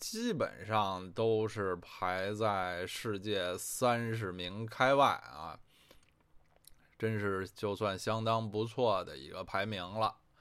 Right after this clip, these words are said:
除此之外呢，伊朗队非常自豪的可以叫做亚洲老大的原因，就是在本届俄罗斯世界杯预选赛中，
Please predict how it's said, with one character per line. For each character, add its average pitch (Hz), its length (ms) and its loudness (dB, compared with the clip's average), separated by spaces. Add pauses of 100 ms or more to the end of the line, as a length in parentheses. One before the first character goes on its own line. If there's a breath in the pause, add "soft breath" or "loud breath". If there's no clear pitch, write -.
(500 soft breath)
除 208 240 2
此 120 220 2
之 147 140 4
外 175 420 8
呢， 95 340 -2 (640)
伊 143 160 4
朗 101 240 6
队 101 720 4
非 185 300 6
常 160 260 6
自 156 320 2
豪 92 480 4
的 98 340 6
可 - 180 -4
以 101 120 -6
叫 101 220 0
做 95 220 -2
亚 98 200 4
洲 107 300 2
老 90 180 -2
大 101 340 8
的 90 320 -4 (360 loud breath)
原 117 200 4
因， 143 240 8 (260)
就 120 320 8
是 101 340 -2
在 98 360 2
本 78 380 -10
届 107 200 2
俄 95 280 2
罗 131 240 6
斯 143 280 4
世 117 240 -2
界 101 220 2
杯 110 280 2
预 120 220 -2
选 95 240 -6
赛 101 320 2
中， 95 280 -6